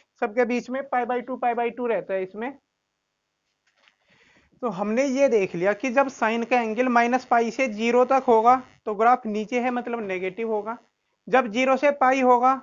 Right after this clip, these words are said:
तो positive होगा, और पाई से three pi by two तक होगा तो negative होगा। यानी हमें ये पता चल गया, यहाँ पर आप हल्का सा लिख लें कि sine pi x,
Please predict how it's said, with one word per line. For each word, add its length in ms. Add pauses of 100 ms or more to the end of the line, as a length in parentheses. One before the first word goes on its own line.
(180)
तो 120
positive 500
होगा, 260
और 300
पाई 200
से 140
three 260
pi 160
by 180
two 160
तक 180
होगा 240
तो 160
negative 500
होगा। 260 (340)
यानी 360
हमें 220
ये 380
पता 280
चल 200
गया, 340
यहाँ 300
पर 160
आप 240
हल्का 260
सा 140
लिख 220
लें 240 (600)
कि 180
sine 600 (300)
pi 340 (240)
x, 320